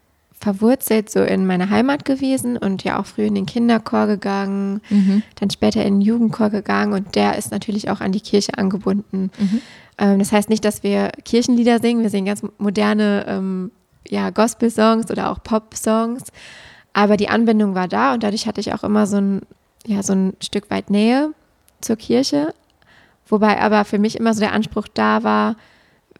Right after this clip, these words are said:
Speaker 1: wenn Religionsunterricht, dann will ich wirklich diejenige sein, die guten Unterricht macht.
Speaker 2: Mhm. <laughs>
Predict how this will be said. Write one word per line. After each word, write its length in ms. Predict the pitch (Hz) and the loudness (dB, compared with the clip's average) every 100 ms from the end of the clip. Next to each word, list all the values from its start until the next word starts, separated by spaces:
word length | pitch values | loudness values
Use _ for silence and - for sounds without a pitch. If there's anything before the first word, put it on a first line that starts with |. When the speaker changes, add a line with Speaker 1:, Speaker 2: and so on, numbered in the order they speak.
| _ | _
Speaker 1:
wenn 220 | - 226 233 | 2 2 4
Religionsunterricht, 840 | 226 202 214 233 214 220 220 - | 2 0 -2 -2 -4 -4 -4 -2
dann 120 | 202 | 0
will 120 | 220 220 | 0 0
ich 220 | 226 - | -4 0
wirklich 320 | 220 220 214 - | -2 -2 -6 -2
diejenige 380 | 214 214 208 | 2 2 2
sein, 220 | 196 196 190 | 0 0 0
die 80 | |
guten 320 | 190 226 - - | -2 -2 -2 -6
Unterricht 480 | 190 220 262 - | -4 -4 -4 -6
macht. 360 | - 220 - - - | -10 -10 -12 -16 0
Speaker 2:
Mhm. 360 | 226 220 240 202 - 240 | 4 4 2 -2 0 0
<laughs> 240 | 220 220 | 2 -2